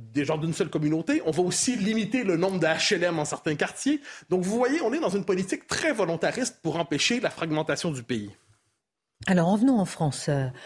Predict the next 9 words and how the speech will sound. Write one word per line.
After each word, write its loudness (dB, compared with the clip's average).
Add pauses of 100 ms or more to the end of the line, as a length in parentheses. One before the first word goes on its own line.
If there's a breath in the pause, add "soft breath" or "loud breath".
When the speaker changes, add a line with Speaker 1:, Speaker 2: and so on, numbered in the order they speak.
(220 loud breath)
Speaker 2:
Mathieu. 0
Gérald 0
Darmanin 2
vient 0
d'annoncer 0
des -2
mesures 0 (280 loud breath)
censées -6
durcir 0